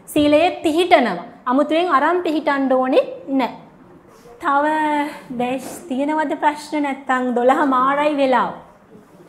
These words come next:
පැය තුනම, තුනක් වගේ කරා ඉතින් සාකච්ඡාව. ඉවරයි වගේ කියලා හිතන ප්‍රශ්න නේද? හරි. එහෙනම් හොඳයි පින්වතුනි, අ,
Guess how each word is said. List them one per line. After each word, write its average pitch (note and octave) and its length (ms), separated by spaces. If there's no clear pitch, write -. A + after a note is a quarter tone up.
පැය C4+ 220
තුනම, C#4+ 440
තුනක් C#4+ 340
වගේ D4 260
කරා C#4+ 320
ඉතින් D4+ 260
සාකච්ඡාව. A#3+ 800
ඉවරයි C#4+ 360
වගේ C#4+ 300
කියලා C#4+ 220
හිතන D4 260
ප්‍රශ්න C4+ 440
නේද? C4 220
හරි. B3 320
එහෙනම් C4+ 360
හොඳයි C4 340
පින්වතුනි, C4 680
අ, C4+ 120